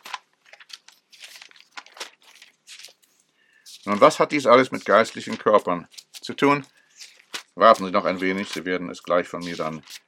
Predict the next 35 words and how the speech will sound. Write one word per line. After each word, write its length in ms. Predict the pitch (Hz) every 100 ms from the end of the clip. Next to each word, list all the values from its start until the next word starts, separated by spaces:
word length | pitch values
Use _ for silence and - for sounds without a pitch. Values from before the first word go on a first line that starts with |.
| _ _ _ _
zu 200 | - -
hören 240 | 104 98 87
bekommen, 360 | - 90 85
wie 60 | 82
das 220 | 85 -
missverstanden 1040 | 87 - - _ _ 82 - 80 85 85
wird, 160 | 92 87
falsch 300 | - 78 -
interpretiert 500 | 85 - - 147 143
wird. 140 | 87
Ersten 200 | 123 -
Johannes 240 | 123 120 -
drei 160 | 90
und 80 | 104
Vers 260 | - - -
zwei. 300 | - - - _ _ _ _ _ _ _ _ _ _ _ _ _ _ _ _
Meine 160 | 117 123
Lieben, 460 | 139 190 208 226 196 -
wir 100 | 107
sind 220 | 131 143
schon 200 | 147 131
Gottes 300 | 123 135 -
Kinder. 260 | 165 170
Wenn 140 | 202 202
wir 120 | 113
Gottes 340 | 120 117 -
Geist 260 | 117 127 135
in 100 | 139
uns 160 | 143 143
haben, 200 | 139 123
sind 160 | 127
wir 80 | 113
gezeugte 640 | - - - 120 131 127
Kinder 280 | - 127 123
Gottes. 500 | 76 - - -